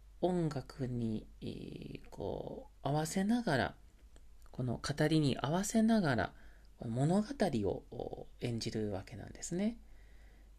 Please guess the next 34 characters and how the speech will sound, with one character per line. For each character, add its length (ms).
で、 200
非 80
常 100
に 120
こ 140
の 280
歌 340
っ 60
て 120
い 120
う 40
も 140
の 120
と 120
語 420
り 160
っ 40
て 280
い 100
う 40
も 160
の 140
と、 140
こ 140
の 140
人 280
形 260
っ 40
て 200
い 60
う 60
も 140
の 160
が、 200